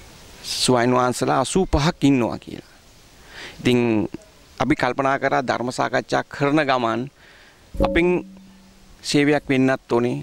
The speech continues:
අපි සේවය කරන එක ඇත්ත. නමුත් මේ වගේ, අ,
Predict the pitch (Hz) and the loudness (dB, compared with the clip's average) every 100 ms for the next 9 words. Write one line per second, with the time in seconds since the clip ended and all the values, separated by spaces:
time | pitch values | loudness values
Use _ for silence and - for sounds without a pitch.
0 | 143 117 - 117 120 123 120 113 113 151 | -6 -4 0 2 2 2 0 0 0 0
1 | - - 113 135 131 120 131 - - - | -4 -2 0 -2 -2 0 0 -2 -20 -10
2 | - 131 135 123 127 110 - - - - | -2 0 0 2 0 0 -8 -20 -20 -20
3 | - - - - - | -20 -6 -2 0 -2